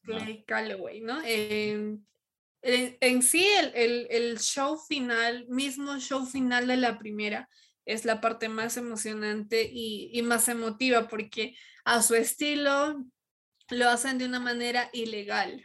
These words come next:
Speaker 2: ¿no? En la primera era, ah, un, un teatro medio de construir y ya todos gratis, vengan, vengan, ¿no? En esta segunda también,
Speaker 1: Tal
Speaker 2: todo
Speaker 1: cual.
Speaker 2: es gratis, pero hacen un, un show realmente sen-, o sea, es lo que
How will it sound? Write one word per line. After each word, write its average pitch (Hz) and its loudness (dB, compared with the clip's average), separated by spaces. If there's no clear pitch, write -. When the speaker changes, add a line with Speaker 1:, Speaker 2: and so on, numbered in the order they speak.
Speaker 2:
¿no? 233 0
En 240 2
la 226 2
primera 269 2
era, 285 4
ah, 226 -2
un, 240 -4
un 247 -2
teatro 254 0
medio 247 2
de 240 0
construir 247 -4
y 240 2
ya 208 0
todos 247 0
gratis, 214 0
vengan, 214 -8
vengan, 190 -12
¿no? 196 -14
En 254 4
esta 330 2
segunda 262 2
también, 214 -2
Speaker 1:
Tal 196 -2
Speaker 2:
todo 269 6
Speaker 1:
cual. - -
Speaker 2:
es 240 2
gratis, 226 0
pero 240 6
hacen 349 4
un, 277 -6
un 262 -6
show 262 0
realmente 240 0
sen-, 226 -4
o 240 -2
sea, 302 2
es 359 4
lo 392 6
que 330 0